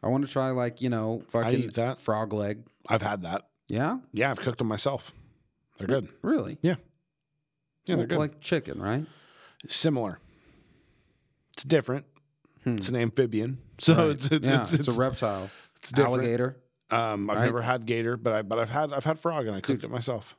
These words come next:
Speaker 2: So
Speaker 1: eating gator, you really have to sit there and be like, "I'm eating a dinosaur." Like, for real, for real.
Speaker 2: Yeah.
Speaker 1: I mean, with chicken, I'm sure the same, but not like a gator, like a, like an al-, like, they have not changed in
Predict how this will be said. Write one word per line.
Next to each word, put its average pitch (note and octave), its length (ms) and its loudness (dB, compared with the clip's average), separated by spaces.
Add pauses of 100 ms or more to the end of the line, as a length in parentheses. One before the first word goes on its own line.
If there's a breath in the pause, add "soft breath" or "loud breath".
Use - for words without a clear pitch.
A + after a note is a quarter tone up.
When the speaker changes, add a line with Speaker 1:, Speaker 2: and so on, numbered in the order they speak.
(240)
Speaker 2:
So C3 120 0
Speaker 1:
eating F3+ 140 0
gator, A#2+ 500 -2 (200)
you A#2+ 200 -2
really A#2 400 0
have G#2+ 160 -4
to F#2+ 80 -12
sit A2 220 -4
there G#2+ 140 0
and G2+ 120 -2
be G2+ 100 -2
like, F#2+ 300 -6 (100)
"I'm G#2+ 300 -4
eating G2+ 320 -4
a G2 60 -10
dinosaur." D#2 680 -12 (840)
Like, A2 200 0
for B2 180 -2
real, G#2 260 -2
for G2 220 -6
real. D#2 220 -8 (140)
Speaker 2:
Yeah. A#2+ 320 -2 (500 loud breath)
Speaker 1:
I A#2 80 0
mean, A#2 320 -2 (140)
with A2+ 200 -2
chicken, C3 360 -2
I'm G2+ 120 -4
sure A2+ 260 -2
the G2+ 80 -6
same, B2 340 -2
but G2 220 -8 (100)
not G2+ 680 -6
like A#2 180 0
a G#2+ 60 -6
gator, G2 500 -4
like G#2 160 0
a, G#2 80 -4 (160)
like A2+ 200 0
an G#2 160 -4
al-, A#2 180 -6 (340 soft breath)
like, A2 160 -2
they C3+ 140 2
have A2 320 -2
not A2 300 -4
changed F2+ 540 -6
in G#2 360 -4